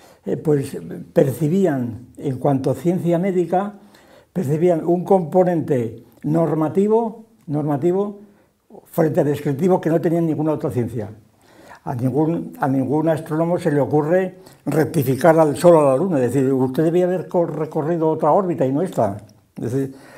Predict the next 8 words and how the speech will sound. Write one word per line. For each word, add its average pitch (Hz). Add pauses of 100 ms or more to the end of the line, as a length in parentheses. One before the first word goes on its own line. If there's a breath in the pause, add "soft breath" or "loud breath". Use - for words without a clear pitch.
una 151
ciencia 147
natural 165 (400 loud breath)
no 165
es 175
normativa, 165
es 156
descriptiva. 151